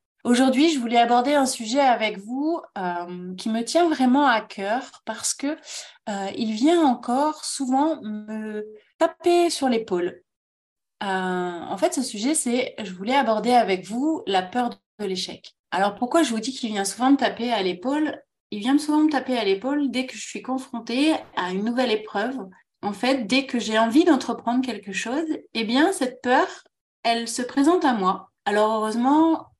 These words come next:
maintenant, j'ai les techniques pour la contrer. Et c'est ce que j'aimerais, euh, partager aujourd'hui avec vous, c'est,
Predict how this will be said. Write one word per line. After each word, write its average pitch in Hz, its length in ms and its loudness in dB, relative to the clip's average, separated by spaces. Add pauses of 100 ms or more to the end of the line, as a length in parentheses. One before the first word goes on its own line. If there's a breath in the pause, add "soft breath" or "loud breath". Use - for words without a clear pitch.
(200)
maintenant, 233 480 -2
j'ai 233 140 -6
les 202 120 -4
techniques 240 420 -6
pour 214 120 -2
la 190 100 4
contrer. 196 480 -6 (240)
Et 214 60 -4
c'est 240 120 -2
ce - 80 -6
que 269 80 4
j'aimerais, 285 640 6
euh, 220 180 4
partager 240 540 -2
aujourd'hui 220 380 -2
avec 202 300 0
vous, 302 120 -2
c'est, 294 400 -4